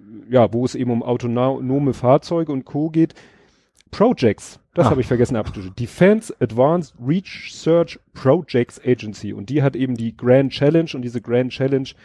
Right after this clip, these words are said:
Speaker 1: da ging's halt eben
Speaker 2: Ach, das
Speaker 1: um
Speaker 2: weiß, weiß ich ja, ja, wo die durch die Wüste fahren
Speaker 1: Genau.
Speaker 2: und mit abgesteckten Kurstlach fahren müssen
Speaker 1: Genau.
Speaker 2: und so.
Speaker 1: Und, aber das hat sich <clears throat> wohl auch ein bisschen gesteigert, was die Herausforderung angeht. Aber die waren eben am Anfang so gerade, sag ich mal, der Triebmotor für diese ganze
Speaker 2: Mhm.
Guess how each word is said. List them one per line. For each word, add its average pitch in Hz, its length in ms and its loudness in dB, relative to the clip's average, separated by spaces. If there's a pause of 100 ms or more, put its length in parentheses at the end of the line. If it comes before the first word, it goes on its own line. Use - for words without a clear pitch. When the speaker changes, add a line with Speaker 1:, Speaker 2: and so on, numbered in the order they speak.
(240)
Speaker 1:
da 117 140 2
ging's 123 280 -2
halt 117 200 0
eben 113 240 -4
Speaker 2:
Ach, 113 60 2
das 107 120 0
Speaker 1:
um 113 60 0
Speaker 2:
weiß, 113 180 4
weiß 110 180 4
ich 92 60 0
ja, 90 60 2
ja, 107 160 4
wo 120 80 2
die 113 80 -4
durch 107 140 -8
die 110 100 -4
Wüste 123 260 0
fahren 117 220 4
Speaker 1:
Genau. 135 160 4
Speaker 2:
und 120 60 6
mit 104 80 2
abgesteckten - 420 -6
Kurstlach 107 400 -4
fahren 90 260 -10
müssen 110 120 -6
Speaker 1:
Genau. 107 200 -6
Speaker 2:
und 90 160 -12
so. 92 60 -14
Speaker 1:
Und, 110 220 -8
aber 123 180 2
das - 160 2
hat 147 100 4
sich - 240 -4 (380)
<clears throat> 131 320 2
wohl 123 160 -4
auch 120 160 -4
ein 123 40 -6
bisschen 113 600 -8
gesteigert, 117 680 4
was 113 140 -4
die 113 100 -2
Herausforderung 104 800 -6
angeht. 98 480 -18
Aber 135 140 2
die 139 120 2
waren 135 220 6
eben 127 200 4
am 117 100 -2
Anfang 120 360 -4
so 113 120 -4
gerade, 113 340 2
sag 110 280 -2
ich 107 120 -8
mal, 107 320 -2 (400)
der 120 120 4
Triebmotor 123 680 0
für 110 160 -6
diese 104 240 -4
ganze 117 320 4
Speaker 2:
Mhm. 98 220 -2